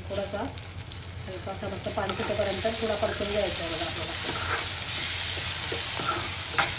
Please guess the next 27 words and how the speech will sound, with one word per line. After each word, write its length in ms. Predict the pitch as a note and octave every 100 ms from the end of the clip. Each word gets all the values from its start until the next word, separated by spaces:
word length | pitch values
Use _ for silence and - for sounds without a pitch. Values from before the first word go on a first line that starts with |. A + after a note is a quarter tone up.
| - - - - - - -
आता 160 | F3 F3+
मस्त 200 | F#3 -
हा 260 | F#3+ G3+ G3
टोमॅटो 240 | G#3 G3+ A3
पण 80 | A3+
शिजून 320 | G#3 G3+ G#3+
घेते, 220 | G#3+ -
आणि 840 | B3+ - - - - - - F#4+
तुम्हाला 240 | F#4 F3+ F3+
लगेच 460 | F3+ G3 D4+ -
थोड्या 140 | G#3+ F3
वेळात 160 | E3+
भेटते 320 | E3+ D3+ - - - - - - - - - - - - - - - - -
ना. 120 | G#3+
ह्याच्यामध्ये 340 | C4 A#3 A3+ A3
आपले 120 | A3+
आगरी 240 | G3+ G3+ A#3
मसाले 280 | A3+ A#3+
टाकूया, 340 | A3 - F#3+ G#3+
आणि 640 | E4+ - - - - G#3
ह्याच्यामध्ये 320 | G#3+ A#3+ A#3+
कायच 300 | A#3+ A#3 C4 C4
नाही, 140 | A3+
फक्त 120 | -
हळद, 380 | G#3 G#3+ A3+ A#3+
मीठ 340 | A3 A3+ A#3 -
आणि 240 | G3 A3+